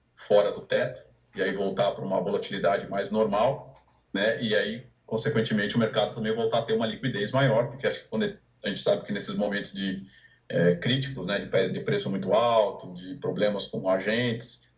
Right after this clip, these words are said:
eh, o mercado acaba ficando muito mais, eh, sensível, né, muito mais cauteloso. E aí, como eu falei, a, a, as próprias liquidez, as próprias operações acabam diminuindo bastante,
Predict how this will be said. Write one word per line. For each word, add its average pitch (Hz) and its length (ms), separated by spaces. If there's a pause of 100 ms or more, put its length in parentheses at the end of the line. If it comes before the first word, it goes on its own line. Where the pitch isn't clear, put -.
(180)
eh, 90 220
o 101 60
mercado 107 360
acaba 110 260
ficando 110 300
muito 110 240
mais, 107 440
eh, 98 220
sensível, 110 720
né, 101 160
muito 98 280
mais 101 400
cauteloso. 104 800 (440)
E - 60
aí, 95 100
como 107 160
eu 107 60
falei, 110 440
a, 92 80
a, - 640
as - 120
próprias - 420
liquidez, 98 560
as - 100
próprias - 280
operações 101 500
acabam 107 320
diminuindo 110 320
bastante, 113 580